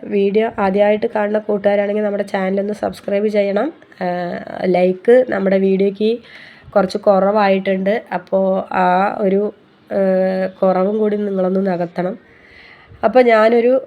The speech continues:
ഏ, അടയെടുത്തിട്ട് അത് നോക്കിയപ്പോൾ അതെൻ്റെ കൈ പൊള്ളി ഗൈസ്, നല്ലോണം പൊള്ളി. അതാണ് ഞാനിങ്ങനെ ആക്കണത്. അപ്പോൾ ദാ ഒരടയെടുത്ത് ഞാനൊന്ന് ടേസ്റ്റ് ചെയ്യണുണ്ട്. നല്ല ടേസ്റ്റ് ഉണ്ടായിരുന്നു കേട്ടോ, പറയാതിരിക്കാൻ വയ്യ. ഞാൻ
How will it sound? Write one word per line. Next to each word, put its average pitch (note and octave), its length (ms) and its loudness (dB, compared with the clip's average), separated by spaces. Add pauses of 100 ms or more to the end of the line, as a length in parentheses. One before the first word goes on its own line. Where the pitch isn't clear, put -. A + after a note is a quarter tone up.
ഏ, G#3+ 260 4
അടയെടുത്തിട്ട് G#3+ 640 2
അത് A#3+ 240 4
നോക്കിയപ്പോൾ A3 540 0
അതെൻ്റെ G3+ 400 2 (100)
കൈ G#3 140 0 (120)
പൊള്ളി G#3+ 400 0
ഗൈസ്, F#3+ 440 0 (840)
നല്ലോണം A#3 580 -4
പൊള്ളി. G3 420 0 (460)
അതാണ് G3 300 0
ഞാനിങ്ങനെ G3 440 0
ആക്കണത്. F3 500 -4 (800)
അപ്പോൾ F#3+ 140 -2
ദാ F#3 100 6
ഒരടയെടുത്ത് F#3+ 840 2 (320)
ഞാനൊന്ന് F#3+ 320 0 (100)
ടേസ്റ്റ് G3+ 340 2
ചെയ്യണുണ്ട്. F3+ 560 0 (1300)
നല്ല F3 360 0
ടേസ്റ്റ് E3+ 440 -2
ഉണ്ടായിരുന്നു D#3+ 420 0
കേട്ടോ, D#3+ 300 -4
പറയാതിരിക്കാൻ F#3+ 640 0
വയ്യ. E3+ 220 0
ഞാൻ F3+ 380 0